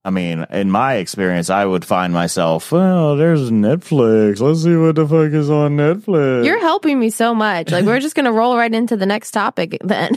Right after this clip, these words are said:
Speaker 2: <laughs>
Speaker 1: What is that?
Speaker 2: The next topic, Netflix shows that we keep watching and shows that they need to bring back for another season.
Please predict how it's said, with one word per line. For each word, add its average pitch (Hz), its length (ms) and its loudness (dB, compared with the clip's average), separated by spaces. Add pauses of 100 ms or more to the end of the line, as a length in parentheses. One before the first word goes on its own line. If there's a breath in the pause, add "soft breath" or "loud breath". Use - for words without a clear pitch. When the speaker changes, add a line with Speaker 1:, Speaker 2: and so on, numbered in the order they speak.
Speaker 2:
<laughs> - 100 -2
Speaker 1:
What 175 220 0
is 339 120 0
that? 180 100 -2 (140 soft breath)
Speaker 2:
The 302 80 0
next 339 240 -2
topic, 294 520 0
Netflix 262 560 -6
shows 202 500 2
that 196 140 0
we 220 220 0
keep 240 300 -2
watching 214 640 2
and 185 320 -2
shows 208 260 0
that 208 140 0
they 214 160 0
need 214 280 0
to 208 80 0
bring 208 420 2
back 196 380 -2
for 196 120 0
another 185 300 0
season. 185 880 -2